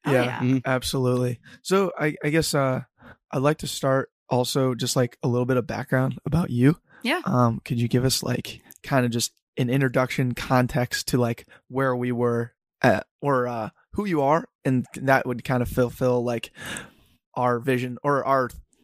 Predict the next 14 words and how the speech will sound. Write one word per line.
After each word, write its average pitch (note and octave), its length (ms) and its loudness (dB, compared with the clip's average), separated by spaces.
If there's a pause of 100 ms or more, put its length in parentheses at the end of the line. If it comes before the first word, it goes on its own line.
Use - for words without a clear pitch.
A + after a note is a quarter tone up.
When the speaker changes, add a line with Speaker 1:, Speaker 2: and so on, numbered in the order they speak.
(180)
Speaker 2:
i-, C#3+ 60 6
first D3 320 2
impression C3 380 0
of A#2 80 0
you A#2+ 80 2
pretty B2 200 0
much B2 240 0
in B2+ 140 0
January. B2 600 -2
Speaker 1:
Yeah. G#3 520 0 (600)
That F#3+ 420 -2 (300)
is F3+ 440 0
a G3+ 60 2
lot F3 520 0